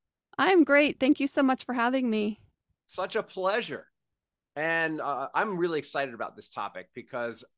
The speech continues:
Speaker 2: I think that as Americans, we love the idea of work ethic, but when it comes to relationship, we get really confused about it. But before we leap into it, I wanna ask you, I understand that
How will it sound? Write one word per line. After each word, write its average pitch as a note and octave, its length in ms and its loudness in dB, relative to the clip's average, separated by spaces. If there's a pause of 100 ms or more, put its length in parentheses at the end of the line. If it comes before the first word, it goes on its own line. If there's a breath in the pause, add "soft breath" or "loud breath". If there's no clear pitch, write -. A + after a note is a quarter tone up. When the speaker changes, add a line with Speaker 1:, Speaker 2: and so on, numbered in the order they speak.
(100)
Speaker 2:
I B2 160 -10
think D#3 360 -10
that A2+ 380 -8 (1500)
as C3+ 200 -6
Americans, C#3+ 760 -4
we A2+ 320 -14
love B2 380 -4
the B2 160 -6
idea A#2 420 -6
of C#3 200 -6
work C3+ 260 -8
ethic, C#3 320 -6
but A#2 100 -12
when A2+ 140 -14
it A#2 80 -18
comes C#3 240 -12
to - 100 -16
relationship, A#2 640 -10
we A2 140 -14
get G#2 200 -8
really A2+ 640 -12
confused A2 640 -16
about E2+ 260 -14
it. E2+ 120 -18 (300 soft breath)
But B2 140 -10
before G3+ 360 0
we G3 160 2
leap F3+ 280 2
into F3 320 -2
it, A#2 80 -2
I C3 60 0
wanna E3 260 -2
ask D3+ 280 -6
you, D3+ 280 -8 (1080)
I F#3+ 140 0
understand F3+ 560 -2
that C#3 180 0